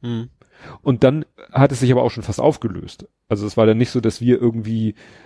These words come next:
Speaker 2: äh, an der Unfallstelle vorbei sind oder sonst wie, sondern da schien sich das auch gerade aufzulösen.
Speaker 1: Mhm.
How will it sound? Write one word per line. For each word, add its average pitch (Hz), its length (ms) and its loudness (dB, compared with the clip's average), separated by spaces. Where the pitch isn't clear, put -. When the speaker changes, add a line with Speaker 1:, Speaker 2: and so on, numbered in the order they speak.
Speaker 2:
äh, 127 480 -4
an 120 140 -4
der 120 120 4
Unfallstelle 151 480 4
vorbei 120 340 4
sind 113 160 -4
oder 113 180 -2
sonst 139 240 0
wie, 131 80 0
sondern 117 280 -2
da 117 80 0
schien 147 240 -2
sich 143 160 -6
das 147 160 0
auch 139 100 -4
gerade 131 280 2
aufzulösen. 104 680 -6
Speaker 1:
Mhm. 117 240 -8